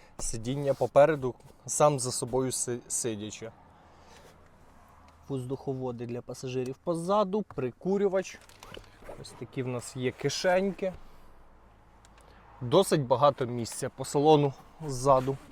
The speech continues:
Такий в нас підлокітничок, два підстаканечки. Також є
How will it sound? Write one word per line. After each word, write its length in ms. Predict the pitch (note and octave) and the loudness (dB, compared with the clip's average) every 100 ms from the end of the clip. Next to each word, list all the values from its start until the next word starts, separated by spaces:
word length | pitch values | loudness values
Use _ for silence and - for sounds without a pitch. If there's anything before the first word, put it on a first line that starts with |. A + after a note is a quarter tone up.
| - - - - - - | -20 -20 -20 -20 -20 -12
Такий 260 | - C#3 | -2 2
в 40 | B2+ | 2
нас 220 | B2 - | 0 0
підлокітничок, 1000 | E3 C3 C3 C#3 - G#3+ A3 G3+ G#3 F3 | 0 4 4 4 2 2 2 2 2 0
два 280 | C3 C#3+ C#3+ | 4 8 8
підстаканечки. 1160 | - A#2+ - C#3 - F3+ G3 G3 F#3+ - E3 D#3+ - - - - - - - - - | 6 -6 -2 -2 6 8 8 6 -2 -4 -6 -8 -14 -20 -20 -20 -20 -20 -20 -20 -2
Також 440 | C#3 C#3 - C#3+ C#3+ | 2 2 2 0 4
є 280 | C#3+ C#3+ | 6 6